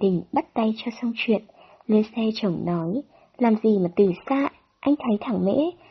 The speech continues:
lấy tay chỉ vào hạ bộ em vậy." Nga cười nói, "Ai biết, thật ra nàng biết, mỗi lần thằng Ca Lo muốn đụ cuối tuần là đi làm về là nó ra dấu chỉ vào hạ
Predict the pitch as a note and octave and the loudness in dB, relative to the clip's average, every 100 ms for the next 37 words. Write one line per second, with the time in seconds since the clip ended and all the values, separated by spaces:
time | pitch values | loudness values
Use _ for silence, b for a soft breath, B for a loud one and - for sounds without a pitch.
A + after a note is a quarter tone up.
0 | b - G3+ F#3+ C#4 C#4 C#4 - A3+ F#3+ | b 0 2 2 0 0 0 0 -2 2
1 | G3+ - G3 G3+ - B3+ C4 B3+ A3 - | 0 0 -6 -2 -2 -2 -2 2 2 2
2 | b b b - G#3+ A3 A3 A3 F3 E3+ | b b b -4 0 0 0 0 2 0
3 | E3+ A3 - - B3+ A3+ G#3+ C#4+ F#4+ B | 0 -2 -6 -2 -2 0 2 2 0 B
4 | B B - C4+ D4+ D4+ B3+ F#3+ A#3 F#4+ | B B -2 2 4 4 2 0 0 0
5 | B B B A#3 C4+ D#4 G#3 G3 F#3+ - | B B B 2 4 4 0 0 -4 -4
6 | - B3 B3 B3 B3 A#3+ G3+ A#3 C4+ - | -6 -2 0 0 -2 0 0 0 -2 -4
7 | - F#3+ F#3+ A#3 F#3 F3 B B - B3+ | -2 -2 2 2 4 -2 B B 0 0
8 | D4 D4+ B3 F3+ G3+ F#3 F3 - G3 F3+ | 2 2 2 0 0 0 -2 -6 -2 0
9 | E3 F3+ D4+ - A#3 A3+ A3 F3+ A3 - | 0 -4 -8 -2 -2 0 0 0 -2 -8
10 | - F#3 F3 F3 G3+ | -8 -2 -2 -2 -6